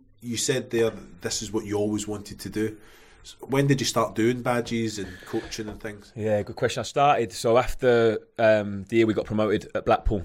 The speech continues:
Speaker 2: so the year after I'd left Wolves, and obviously you'd come in, you'd got promoted. We, I went to Blackpool, uh, we got promoted then, and then I thought, "I want a piece of that." That's, I really, I saw the effect that Ian Holloway had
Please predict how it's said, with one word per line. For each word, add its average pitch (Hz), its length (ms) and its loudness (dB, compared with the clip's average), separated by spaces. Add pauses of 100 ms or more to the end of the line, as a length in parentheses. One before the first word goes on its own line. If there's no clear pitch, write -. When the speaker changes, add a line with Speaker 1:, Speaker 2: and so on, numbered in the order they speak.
(320)
Speaker 2:
so - 180 -10
the 95 100 -4
year 113 160 4
after 110 220 0
I'd 98 100 2
left 107 320 0
Wolves, 104 400 0
and 104 40 -2
obviously 101 240 -4
you'd 101 100 -2
come 101 140 -4
in, 101 180 -2
you'd 104 260 0 (300)
got - 220 0
promoted. 101 640 -2
We, 113 360 2
I - 40 0
went 104 160 -2
to - 60 -14
Blackpool, 101 540 2 (760)
uh, 92 580 2 (600)
we 104 100 0
got 92 140 -2
promoted 101 440 -2
then, 101 420 2 (120)
and 92 160 -6
then 92 80 -2
I 90 60 -2
thought, - 340 -6 (240)
"I - 220 -12
want 92 180 -6
a 92 40 -6
piece - 280 -4
of 90 60 -8
that." 85 260 -6
That's, - 300 -8
I 90 60 -6
really, 95 360 -4
I 92 80 -4
saw 123 240 -2
the 113 80 4
effect - 300 -2
that - 80 -4
Ian 98 140 -4
Holloway 98 340 -2
had 98 420 -2